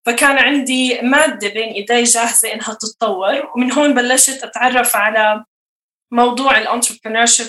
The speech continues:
والريادة، وشو يعني إنك أنت تكون صاحب مشروع وكيف تتطور فيه. والقصة صار لها almost يعني سبع سنين. عم نحكي بلشت أنا تخرجت في ألفين وأربعتاش، وأكيد، آه،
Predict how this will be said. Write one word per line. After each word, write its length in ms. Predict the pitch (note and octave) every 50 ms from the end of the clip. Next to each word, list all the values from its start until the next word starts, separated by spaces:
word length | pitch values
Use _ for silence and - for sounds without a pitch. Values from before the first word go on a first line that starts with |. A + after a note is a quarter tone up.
| - -
والريادة، 760 | G#3+ G#3 G#3 G#3+ A3 A#3 A#3+ A#3+ A#3 G#3+ A3 A3 A3 A3 A3 _ _ _ _ _ _ _
وشو 140 | - - C4
يعني 320 | C4 B3 A#3+ A#3+ A#3+ A3 A3+
إنك 280 | A#3 A3+ A3+ A3+ -
أنت 200 | C4+ A#3+ A#3 A#3
تكون 260 | A3 A3+ - - A#3
صاحب 460 | A#3 - C4 - - - A#3 G3+ G#3 G#3+
مشروع 400 | G#3+ - - - B3 B3+ A3+ G#3+
وكيف 340 | A3 - B3+ A#3+ A#3 -
تتطور 440 | - - - - A3+ A3 G#3+ G#3 G3
فيه. 340 | G3 G3 - G#3 F#3+ - - _ _ _ _ _ _ _ _ _ _ _ _ _
والقصة 1120 | - A#3 B3 B3+ C4 C4 C4 B3+ B3+ B3+ B3+ B3+ B3+ B3 A#3+ A#3+ A#3+ A#3+ C4+ - - D#4
صار 260 | D4 - C#4 C4 C4
لها 300 | C#4 C#4 C4 B3+ B3 A#3+
almost 360 | A#3+ B3+ B3+ B3 A#3+ A#3 - -
يعني 420 | G#3+ G3 G3 G3+ G3+ G#3 G3+ G3+ G3+ - - - - _ _ -
سبع 440 | - - - B3+ A#3+ A3+ G#3+ G#3
سنين. 520 | G3+ G#3 - - A3 G#3+ A3 D4 F#4 F#4+ - _ _ - - - - _ -
عم 140 | A3 G#3+ A3
نحكي 340 | A3+ A#3 A#3 - - B3 A#3
بلشت 460 | A3 A3+ A#3 A#3 A#3+ - C4 A#3+ -
أنا 260 | - A3 A3 A3+ A3
تخرجت 460 | A3 - - A#3 A#3+ B3 B3 - -
في 80 | A#3 G3
ألفين 260 | A3 - - A#3+ A#3+ A#3+
وأربعتاش، 920 | A3+ G#3 G#3+ G#3+ G#3+ G3+ - - A#3+ A3 A#3 C4 D4 C#4+ - - - - _ _ _ _ _ _ _ _ _ _ _
وأكيد، 1080 | - A3+ A#3+ B3 B3 B3 B3 B3 A#3+ B3 - - - C4 C#4 - D#4+ E4+ F4 C#4 C4 - - -
آه، 380 | C4+ C#4 C4+ C4+ C4+ B3+ C4